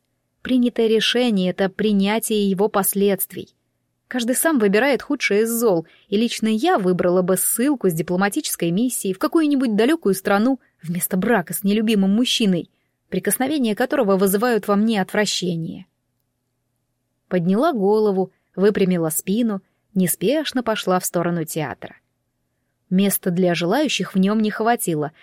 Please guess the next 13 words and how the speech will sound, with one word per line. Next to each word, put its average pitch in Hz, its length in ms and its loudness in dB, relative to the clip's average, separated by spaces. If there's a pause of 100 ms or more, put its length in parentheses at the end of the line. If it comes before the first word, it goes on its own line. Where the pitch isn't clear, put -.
(200)
но 277 80 2
сегодня 240 520 0
родовитым 214 420 2
семьям 202 520 0
было 220 300 0
не 202 140 2
до 196 100 0
соблюдения 190 720 0
протокола. 160 600 -4 (500)
Стояли, 320 480 2
как 196 180 -2
простые 214 440 0
смертные, 190 680 -2